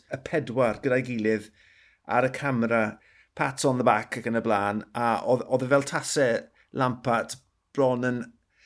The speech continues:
yn fwy hapus bod de Klerk wedi be-, bennu'n ail na bod e wedi ennill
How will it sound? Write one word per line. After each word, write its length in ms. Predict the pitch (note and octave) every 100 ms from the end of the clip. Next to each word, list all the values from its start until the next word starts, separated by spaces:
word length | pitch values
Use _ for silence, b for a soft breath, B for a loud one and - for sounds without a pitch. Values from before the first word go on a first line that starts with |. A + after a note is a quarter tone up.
| b b b C3+
yn 80 | B2+
fwy 240 | C#3 C#3+
hapus 540 | C#3+ C#3 - A2 G#2+ -
bod 220 | A#2 G#2+
de 60 | C3
Klerk 480 | C3+ C3+ B2+ C3 C#3+
wedi 160 | C3
be-, 220 | B2 A#2 - G#2
bennu'n 300 | C3+ C3 C3+ A#2+
ail 220 | B2 C#3
na 80 | B2
bod 160 | B2+
e 80 | B2+ C3+
wedi 180 | C3 -
ennill 400 | C#3 C3 C#3 C#3+